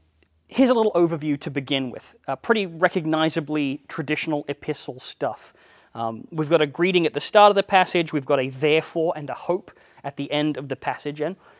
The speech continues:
when we hit a therefore, we go back and see what it is there for. And the summary is that God has given us the means not only to be forgiven of our sins, uh, but to break away from the patterns of evil and destructive behavior that we associate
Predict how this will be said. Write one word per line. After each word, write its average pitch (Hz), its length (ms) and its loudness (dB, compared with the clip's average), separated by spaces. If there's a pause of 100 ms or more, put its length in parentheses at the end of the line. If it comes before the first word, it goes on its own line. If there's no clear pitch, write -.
when 123 180 -4
we 156 100 0
hit 156 140 -2
a 160 60 -2
therefore, 139 460 0
we 131 100 -2
go 131 180 -2
back 135 220 0
and 123 100 -10
see 143 260 -6
what 123 320 -6 (320)
it 120 120 -12
is 107 220 -14
there 160 260 2
for. 139 320 -4 (1200)
And 147 120 0
the 143 60 -4
summary 190 440 6
is 139 140 2
that 156 160 -6
God 185 240 6
has 185 140 -2
given 170 240 0
us 160 160 0
the 143 140 -2
means 147 680 -2
not 214 180 -2
only 214 200 -4
to 165 100 -6
be 143 100 -10
forgiven 175 600 -4
of 143 160 -4
our 123 160 -4
sins, 285 880 -12 (500)
uh, 113 120 -8
but 151 160 -4
to 175 100 -2
break 170 380 4
away 175 240 2
from 165 180 -6
the 143 80 -2
patterns 190 460 -6
of 151 120 -8
evil 170 320 -6
and 156 100 -4
destructive 147 560 -8
behavior 147 420 -8
that 127 120 -10
we 143 120 -10
associate 143 760 -10